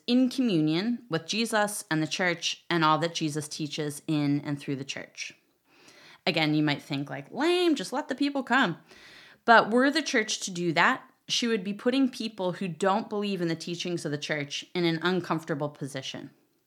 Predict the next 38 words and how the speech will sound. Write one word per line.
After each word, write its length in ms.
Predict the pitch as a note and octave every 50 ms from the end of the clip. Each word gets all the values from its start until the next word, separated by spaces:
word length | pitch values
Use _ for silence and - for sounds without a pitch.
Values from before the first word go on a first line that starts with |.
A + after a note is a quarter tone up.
| _ _ _ _ -
Okay, 160 | - D#3 D3+
so 200 | D3 - - D3
to 140 | D3 - D#3
say, 280 | D3 - D3 C#3+ C#3+
like, 240 | C#3 C#3 C3+ C#3 - - -
"Everyone's 520 | C4+ D#4+ E4+ F4 E4+ E4 E4+ D#4 C#4+ C#4+
welcome, 500 | B3 B3+ D4 C#4+ - - E3 D3+ C#3 C#3 - - - - - - _ -
receive 420 | - G3+ G3+ - - C#4 C#4+ C4 B3
this 180 | B3+ B3 -
communion," 680 | - - A3+ A3+ A#3 A#3+ A#3+ G#3 E3 D3 C#3 C#3 D#3+ D#3+ -
which 220 | - F3 E3+ -
in 140 | G3 F#3 F3
receiving 560 | E3+ E3 - - - B3+ B3 G#3 F3 E3 D#3+
it 220 | D3+ C#3+ C#3+ C#3+
says, 640 | - - - D#3+ D#3 D3+ D3+ D3 D3 C#3+ C#3+ - - _ _ -
"You're 180 | F#3+ G#3+ A3
in 280 | G#3+ - G#3 G#3 A3 G#3
communion 760 | G#3+ - G#3 G3+ G3+ G3+ F#3+ D#3 C#3+ C#3+ D3 D#3 D#3+ D#3+ - _ _ _ _ _ _
or 120 | - E3+ E3+
believe 560 | C#3+ E3+ F3 F3+ G3 F3+ E3 D#3+ D#3 D3+ -
all 220 | - D#3+ D#3 D#3+ D3+
that 160 | D3 D3 D3
the 80 | D3+ D3
church 360 | - - D3 D3+ D3 - -
teaches," 680 | - - F3+ E3 E3+ - C#3 C3 C3 C#3+ C#3+ - - _ - - - - - - - -
uh, 200 | - D3+ D3+ C#3+ -
is, 160 | E3+ - - -
is 340 | F#3+ F#3+ F3+ - - F#3 -
putting 380 | - - A#3 G#3 G3+ G3 F3+
people 420 | F3 - - E3+ - - E3+ E3 D#3
in 500 | - D#3 D3+ D3+ D3 D3 D3 D3 C#3+ - _ _ _ _ _ _ _ _ _ _ -
an 120 | E3+ D#3+
awkward 360 | D3+ D3 D#3+ - F3 D#3+ D#3
or 80 | D#3+ D3
uncomfortable 640 | C#3+ D3+ D3 - D#3 C#3+ C#3+ - D3+ C#3+ C#3+ C#3+
position, 560 | C#3+ - D#3+ D#3 D#3 C#3+ D3 - C#3+ C#3+ D3+
because 340 | D3+ D3+ D3 - D3+ D3 C#3+
that's, 420 | - D3 C#3+ C#3+ - - - -